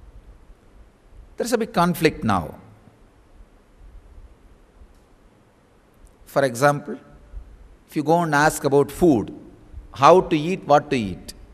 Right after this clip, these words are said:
If you ask Mahavira, he will say, "Don't eat, fast unto death." If you ask Buddha,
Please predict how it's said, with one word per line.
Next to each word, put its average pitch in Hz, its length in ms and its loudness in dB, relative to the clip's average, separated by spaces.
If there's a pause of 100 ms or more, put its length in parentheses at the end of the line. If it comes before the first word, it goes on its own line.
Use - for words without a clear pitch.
(1160)
If 196 140 -6
you 185 60 2
ask 180 380 0 (720)
Mahavira, 135 640 4 (520)
he 143 120 -2
will 143 100 0
say, 143 200 0
"Don't 147 440 4
eat, 120 400 -4 (800)
fast 165 420 4 (100)
unto 143 160 0
death." 113 360 -2 (3500)
If 185 80 -10
you 185 60 2
ask 175 260 4
Buddha, 147 320 2